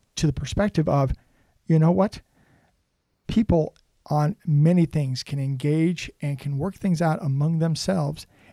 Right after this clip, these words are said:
And so therefore my perspective came to be, one, we need to decentralize most things in government. Things that are happening at the federal level need to come down to the state level. Things at the state level need to go down to the counties and the cities.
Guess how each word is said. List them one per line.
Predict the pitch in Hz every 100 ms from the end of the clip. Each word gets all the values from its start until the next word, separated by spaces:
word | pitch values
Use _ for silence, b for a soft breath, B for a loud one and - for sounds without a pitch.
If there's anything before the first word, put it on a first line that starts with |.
| b -
And | 165 151 139
so | - 160 143
therefore | 147 160 - 160
my | 147
perspective | 139 135 - 202 160
came | - 160 147
to | 127
be, | - 143
one, | 160 165 156 143 b b b b
we | 165
need | 170
to | 151
decentralize | 143 127 175 - 175 - 143 123 131 127 - _ _ 160
most | 147 -
things | 151 131
in | 143
government. | 135 123 113 _ _ _
Things | 170 156
that | 156
are |
happening | 143 160 156
at |
the | 139
federal | 165 160 160
level | 156 160
need | 151
to | 139
come | 131 151
down | 147 135
to |
the | 131
state | - 165
level. | 165 160
Things | 143 156 135
at | -
the |
state | - 170 165
level | 165 160
need | 156
to | 147
go | 147
down | 156 156
to | 143
the | 143
counties | - 160 165 151 -
and | 143
the |
cities. | - 170 170